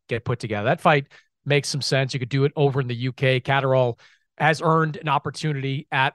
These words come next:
a world title shot in the aftermath of the Taylor fight and all the postponements, uh, for that. Um, I, I don't know that it's doable. I know that they've explored it internally. Um, you know, we'll see if the money is there for it,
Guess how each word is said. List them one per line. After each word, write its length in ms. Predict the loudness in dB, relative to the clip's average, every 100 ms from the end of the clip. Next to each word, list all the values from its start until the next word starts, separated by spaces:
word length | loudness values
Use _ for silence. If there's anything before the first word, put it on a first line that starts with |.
| -4
a 60 |
world 220 | -2 -2 0
title 220 | -2 -2
shot 340 | -2 0 -2
in 40 | -2
the 100 | -2
aftermath 480 | -2 -4 -4 -2
of 160 | -2 -4 _
the 60 | -8
Taylor 280 | -2 -2 2
fight 280 | 4 6 6
and 80 |
all 100 | 2
the 80 | 2
postponements, 720 | 0 -2 2 4 4 2 -4 -12 -20 _ _ -6
uh, 160 | -2 -2
for 160 | -2
that. 320 | 0 2 0 -4 -8
Um, 320 | -6 -6 -8 -14 _
I, 120 | 0 4
I 80 | 4
don't 140 | 4
know 120 | 4
that 100 | 4
it's 140 | 4 4
doable. 460 | 6 8 8 6 4
I 100 | 2
know 160 | 2
that 60 | 0
they've 160 | 0 -2
explored 440 | -4 0 2 4
it 140 | 0 -2
internally. 760 | -6 -2 2 2 4 2 2 -4 -8
Um, 480 | -4 -4 -6 -10 -16 _ _ _ _ _ _ _ _
you 100 | -4
know, 100 | 0
we'll 140 | 2
see 140 | 4 4
if 100 | 4
the 60 |
money 480 | 4 4 4 2 0 -2
is 180 | -2
there 260 | 2 4 4
for 300 | 2 2 2
it, 140 | 2